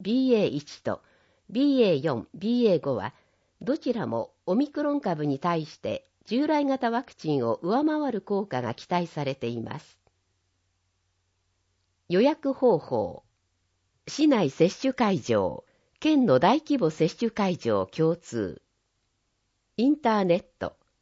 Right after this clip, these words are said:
エイチティーティーピーエスコロンスラッシュスラッシュ予約、ワイオーワイエーケーユードット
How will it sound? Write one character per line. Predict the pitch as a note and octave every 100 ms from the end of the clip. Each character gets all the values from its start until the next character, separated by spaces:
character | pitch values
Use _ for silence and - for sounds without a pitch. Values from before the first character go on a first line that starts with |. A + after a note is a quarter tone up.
| _ _ _ _ _ _ _ _
エ | G#3 D4
イ |
チ | D4+ -
テ | C4+
ィ | C4
ー |
テ | B3+ A#3
ィ |
ー | A3
ピ | G#3+ G#3
ー | F#3+
エ |
ス | G#3+ -
コ | D#3+
ロ | A2
ン | D2 - _ _ _
ス | - G3
ラ | A#3
ッ |
シ | - B2+
ュ |
ス | A#2+ C#3+
ラ | C#3
ッ |
シ | - - -
ュ | - _ _ _ _
予 | D3+
約、 | E3+ E3+ - - A#2 _ _ _ _ _ _ -
ワ | F#3 A#3
イ | A#3
オ | A3 E3 A2+
ー |
ワ | F3+ B3
イ | C4
エ | C4+ F3
ー | -
ケ | D3+
ー | D#3+ D3
ユ | B2+ G2 -
ー | _ _ _
ド | C#3+
ッ | D3+ _
ト | - B2+ -